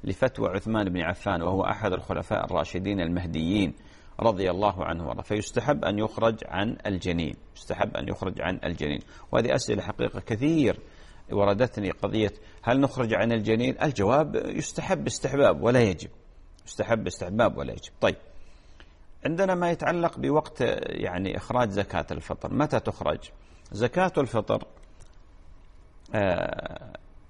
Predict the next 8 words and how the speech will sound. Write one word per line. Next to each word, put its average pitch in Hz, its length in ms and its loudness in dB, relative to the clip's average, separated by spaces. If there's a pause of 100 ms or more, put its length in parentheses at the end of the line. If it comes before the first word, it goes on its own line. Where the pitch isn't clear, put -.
(140)
إخراجها 113 720 2 (800)
له، 120 420 2
آه، - 260 -2
يعني 87 360 0
ل-، - 720 0
لزكاة 104 400 2
الفطر 117 320 0
وقتان 107 440 2